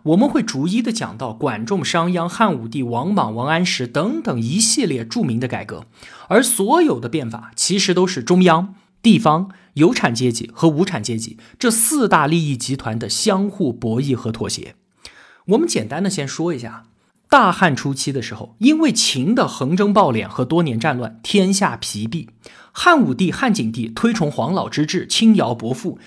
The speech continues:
免农业税长达十二年，鼓励工商业，之前国家所垄断的盐铁生意也开放给民间，史称文景之治。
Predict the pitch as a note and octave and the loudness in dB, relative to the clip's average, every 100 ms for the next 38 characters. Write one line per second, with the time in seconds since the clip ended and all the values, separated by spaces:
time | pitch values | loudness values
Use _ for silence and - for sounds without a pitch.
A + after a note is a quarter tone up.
0 | - D#3 D#3+ A#2+ B2 C3+ A#3 B3+ - F3+ | -6 2 2 2 -2 2 4 4 2 0
1 | A#2+ B2+ B2+ B2 - C3+ D#3 G2+ D#2 _ | 0 -2 -2 -2 -2 -4 -4 -8 -14 _
2 | - E3+ A#3 A3+ A#3 B3+ B3 A#3+ - - | -2 2 2 2 2 2 0 -2 -6 -14
3 | - - D#4+ G#3+ F#3 D3+ F#3 A3+ A#3+ F#3 | -6 0 2 2 0 2 2 2 2 0
4 | G#3+ F#3 A#2 B2 F#3 C3 A2+ B2 F3+ B3 | 2 0 0 0 0 -2 -4 -2 -2 -2
5 | B2 - F#3+ A3 B3 - - - C3+ A#2 | -4 -2 2 4 4 0 -8 -8 -4 -4
6 | - E3 E3 D#3 B2 A2 G#2+ A#2+ A#2+ - | -2 -2 0 -2 -2 -6 -4 -4 -4 -10
7 | _ - C#3+ A#2 D#3+ F3 F#3 - - C3+ | _ -4 -4 -2 -4 -4 -8 -14 -4 -2
8 | B2 G3 A3+ D#3+ A2+ A2+ B2 A#2+ E3 | 2 2 2 -2 -4 -6 -4 -4 -8